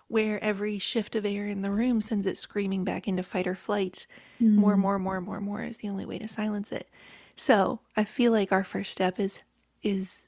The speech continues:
Speaker 1: starting to, like we talked about earlier, peel back those layers to get to that core version of us that knows what we're really here for, knows what really matters,
Speaker 2: Right.
Speaker 1: and is not in a hurry,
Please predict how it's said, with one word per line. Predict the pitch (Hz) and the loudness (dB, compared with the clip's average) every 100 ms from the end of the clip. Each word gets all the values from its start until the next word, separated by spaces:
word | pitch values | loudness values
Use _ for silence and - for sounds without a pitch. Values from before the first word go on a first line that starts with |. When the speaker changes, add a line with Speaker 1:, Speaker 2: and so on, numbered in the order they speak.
| - | -6
Speaker 1:
starting | - 214 190 | 2 4 4
to, | 185 - | 2 -4
like | 202 | -4
we | - | -4
talked | 190 190 | -4 -6
about | 208 190 | 0 2
earlier, | 202 220 180 180 | 4 2 0 -4
peel | - - 247 233 | -12 -2 2 2
back | 202 208 - | 2 -2 -2
those | 180 180 190 | -2 0 0
layers | 196 233 220 - - - - - - | 0 0 -2 -4 -8 -12 -20 -20 -8
to | - | -2
get | 208 247 - | 2 2 0
to | - 220 | 0 2
that | 190 - | 2 0
core | - - 262 247 | -6 -2 2 2
version | 202 214 226 240 | 2 0 0 0
of | 208 | 2
us | 190 185 | 0 -4
that | - 220 | -6 -2
knows | 202 226 254 | 0 0 0
what | 233 - | -2 -2
we're | 175 | -4
really | 170 185 175 | -2 -2 -4
here | - 180 | -6 -6
for, | 185 208 240 | -4 -2 2
knows | 262 294 | 2 2
what | 269 - | 0 0
really | 185 185 | -2 -2
matters, | 180 180 185 185 - - - - | -4 -6 -6 -8 -12 -20 -16 0
Speaker 2:
Right. | 226 233 | 6 8
Speaker 1:
and | 202 | 6
is | 208 - | 2 -4
not | 214 - | -4 -2
in | 214 | -4
a | |
hurry, | 190 - 196 185 226 | -4 -4 -2 -4 -8